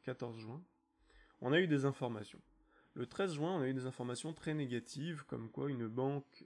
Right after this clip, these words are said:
euh, perdait de l'argent et était en, en difficulté à cause de Celsius. Et on a eu soixante-quinze pour cent de baisse ce jour-là.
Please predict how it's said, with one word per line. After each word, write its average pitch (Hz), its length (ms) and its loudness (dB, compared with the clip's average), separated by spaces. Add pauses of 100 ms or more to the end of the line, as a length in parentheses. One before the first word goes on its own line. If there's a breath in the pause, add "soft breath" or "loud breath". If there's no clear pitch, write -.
(140)
euh, - 220 -8 (1400)
perdait 139 300 4
de 127 100 -6
l'argent 117 540 -6
et 113 120 -6
était 117 180 -6
en, 113 240 -6 (140)
en 135 100 -12
difficulté 139 540 -8
à 131 80 0
cause 127 180 -4
de 120 80 -8
Celsius. - 560 -10 (4000 soft breath)
Et 147 60 2
on 139 100 6
a 143 60 8
eu 196 100 6
soixante-quinze 175 500 2
pour 147 160 -6
cent 135 140 0
de 135 40 4
baisse 175 160 2
ce 151 120 -2
jour-là. 131 260 0